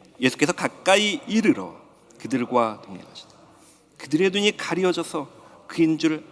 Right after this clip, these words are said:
알아보지 못하거나." 굉장히 중요한 말씀입니다. 제자들은 예수님을 보지 못했지만 예수님이 없으셨습니까? 이 말씀을 보니까 예수님은 그들과 계속 동행하셨어요.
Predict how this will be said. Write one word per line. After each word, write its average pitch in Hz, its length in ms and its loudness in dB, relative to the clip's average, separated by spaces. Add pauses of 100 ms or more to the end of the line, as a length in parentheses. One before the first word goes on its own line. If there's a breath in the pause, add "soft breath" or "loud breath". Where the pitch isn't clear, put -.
알아보지 160 580 -2 (260)
못하거나." - 460 -18 (760 soft breath)
굉장히 120 380 -6
중요한 92 320 -14
말씀입니다. - 560 -20 (1900 soft breath)
제자들은 208 720 0
예수님을 117 420 -4
보지 107 280 -8
못했지만 98 640 -12 (920 soft breath)
예수님이 165 400 -4
없으셨습니까? - 720 -10 (1080)
이 302 80 2
말씀을 135 400 -4
보니까 98 380 -12 (760 soft breath)
예수님은 220 480 -6
그들과 - 420 -12
계속 - 300 -10
동행하셨어요. 131 720 -8